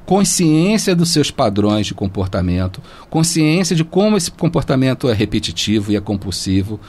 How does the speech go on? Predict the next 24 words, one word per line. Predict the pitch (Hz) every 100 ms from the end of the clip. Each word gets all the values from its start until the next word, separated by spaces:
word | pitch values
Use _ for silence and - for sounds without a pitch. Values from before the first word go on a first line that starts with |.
| - - -
consciência | 180 190 170 156 147 160 190 180 180
de | 147
como | 139 160 160
esse | -
comportamento | 143 139 127 120 110 101
é | 113
nocivo | 139 131 - 117 143 156 165 - - -
e | 156
o |
impacto | 160 151 123 120 -
que | -
ele | 139 139
traz | 131 123 123
na | 131 123
su-, | - 104
nas | 120 117
suas | - 123
relações, | 127 135 - 110 101 92 85 90 - 85
na | 85
familiares, | - 92 139 160 113 101 87
pessoais, | - - - 117 107 101 - - - - -
e | 147 170 190 - - - -
aprender | - 123 - 156 147 131 139 165 165
a | 117 113 151